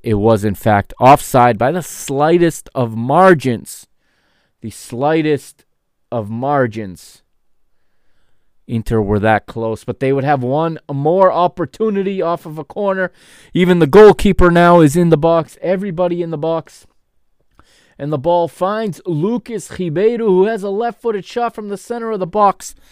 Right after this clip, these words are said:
But he skies it over Cassio, over the goal. And that would be the last that Internacional would touch of the ball. Ensuing goal kick put into play,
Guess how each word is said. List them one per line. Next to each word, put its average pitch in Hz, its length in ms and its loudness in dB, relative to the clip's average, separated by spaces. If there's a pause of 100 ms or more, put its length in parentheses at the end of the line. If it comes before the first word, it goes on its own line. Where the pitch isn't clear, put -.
(400)
But 135 120 -4
he 131 80 -4
skies 151 600 6
it 135 220 2
over 170 500 10
Cassio, 156 680 4
over 214 340 6
the 135 140 0
goal. 135 400 4 (1300)
And 139 320 2 (140)
that 131 240 0
would 123 260 0
be 156 280 2
the 127 160 -2
last 139 800 -2 (1120)
that 107 140 -2
Internacional 107 680 -2
would 107 160 -4
touch - 240 0
of 101 120 -2
the 95 80 -4
ball. 110 280 6
Ensuing 131 720 2
goal 131 220 0
kick - 320 -6 (560)
put 139 180 4
into 123 200 0
play, 123 420 0